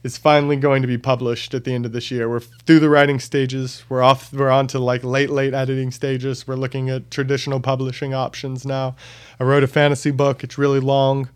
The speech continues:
I go, it's like a hundred thousand words. They're coming very close to a hundred thousand words. Um,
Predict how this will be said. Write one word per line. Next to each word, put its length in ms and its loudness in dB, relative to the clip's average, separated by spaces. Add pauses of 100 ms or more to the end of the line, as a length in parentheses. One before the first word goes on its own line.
(120)
I 80 -8
go, 300 -4
it's 160 -6
like 160 0
a 40 -2
hundred 320 0
thousand 360 0
words. 240 -2
They're 40 -10
coming 220 -4
very 220 -2
close 340 -4
to 100 -2
a 40 0
hundred 260 -2
thousand 360 -4
words. 380 -6 (440)
Um, 400 2